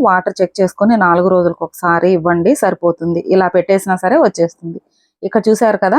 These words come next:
ఇది వచ్చేసి సన్నజాజులు అండి. సన్నజాజులు, విరజాజులు, ఎర్రజాజులు ఇలాగా మన దగ్గర అన్ని రకాల ప్లాంట్స్ ఉన్నాయి. ఇవైతే సేల్ కి లేవండి. నేను అంటే మీకు క్రీపర్ ప్లాంట్స్ కదా, వాటి నేను బుష్ లాగా రెడీ చేసుకున్నాను.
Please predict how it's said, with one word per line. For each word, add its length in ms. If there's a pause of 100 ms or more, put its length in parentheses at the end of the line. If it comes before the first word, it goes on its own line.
(120)
ఇది 140
వచ్చేసి 480 (540)
సన్నజాజులు 720
అండి. 160
సన్నజాజులు, 640
విరజాజులు, 720
ఎర్రజాజులు 720
ఇలాగా 320
మన 220
దగ్గర 240
అన్ని 340
రకాల 380 (580)
ప్లాంట్స్ 380
ఉన్నాయి. 300
ఇవైతే 280
సేల్ 320
కి 100
లేవండి. 400
నేను 220
అంటే 220
మీకు 280
క్రీపర్ 460
ప్లాంట్స్ 360
కదా, 180 (480)
వాటి 280
నేను 260
బుష్ 300
లాగా 280
రెడీ 220 (100)
చేసుకున్నాను. 540